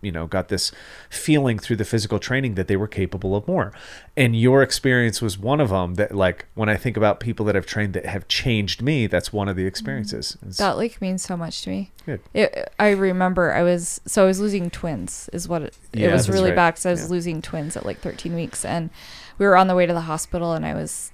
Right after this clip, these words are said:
Speaker 2: having contractions, and I just kept remembering, 'cause the air bike, holy fucking shit, right?
Speaker 1: <laughs> It's fucking terrible.
Speaker 2: <laughs> It's a torture device.
Speaker 1: Satan's tricycle.
Speaker 2: But Trace, that's exactly what it is. And I just, your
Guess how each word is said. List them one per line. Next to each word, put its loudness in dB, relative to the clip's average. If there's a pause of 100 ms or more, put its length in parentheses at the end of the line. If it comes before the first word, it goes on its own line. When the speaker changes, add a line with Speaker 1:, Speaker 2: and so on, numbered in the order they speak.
(200)
Speaker 2:
having -6
contractions, -10
and -6 (840)
I 0
just -6
kept -8
remembering, -6 (400)
'cause -6
the -8
air -2
bike, -8
holy -8 (120)
fucking -12
shit, -10
right? -6 (260)
Speaker 1:
<laughs> -2 (180)
It's 0
fucking -2
terrible. 4
Speaker 2:
<laughs> -6 (100)
It's -8
a -8
torture -4
device. 0
Speaker 1:
Satan's 2
tricycle. 0 (140)
Speaker 2:
But -4
Trace, 6 (100)
that's 4 (180)
exactly 2
what 2
it 0
is. 4
And 2
I 2
just, -4
your 0